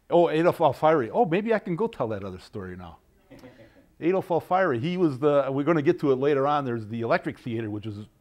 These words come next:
boom, here, gone, and but Alfieri ran that one too, and he ran this one. But there's this, um,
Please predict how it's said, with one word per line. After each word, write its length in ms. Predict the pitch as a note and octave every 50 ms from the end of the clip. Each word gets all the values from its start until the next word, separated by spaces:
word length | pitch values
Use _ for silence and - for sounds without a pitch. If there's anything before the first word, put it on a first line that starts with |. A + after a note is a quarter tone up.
| _ -
boom, 260 | B2 C#3+ D3+ C3+ B2+
here, 200 | G#2+ D3 D3+ C#3+
gone, 280 | A#2+ B2+ C3+ C3+ C#3 C3+
and 220 | B2+ A#2+ A#2 A2 G2 _ _ _ _ _ -
but 300 | A2 B2+ A#2+ A2+ A2 G2
Alfieri 480 | A#2+ A2 - - C#3+ C#3 C3+ B2+ A#2+ A2
ran 260 | G#2 A#2+ B2+ C3 A#2+ A2
that 180 | B2 C3+ D3
one 120 | C#3 A#2+ G#2
too, 200 | - D3+ D3+ D3 D3 - - _ -
and 80 | A#2+
he 60 | B2
ran 320 | B2 A#2+ B2 C3+ C3 A#2+ A2+
this 200 | C3+ E3+ D#3+ -
one. 200 | B2+ A#2+ A#2+ A#2+ A#2+ _ _ _ _ _ - - - - - - _ _ _ _ -
But 220 | A2 B2+ B2+ B2 -
there's 240 | C#3 C3+ C3 A2+ G2+
this, 260 | A2 C3 A#2+ - -
um, 220 | C3+ C3 B2 A#2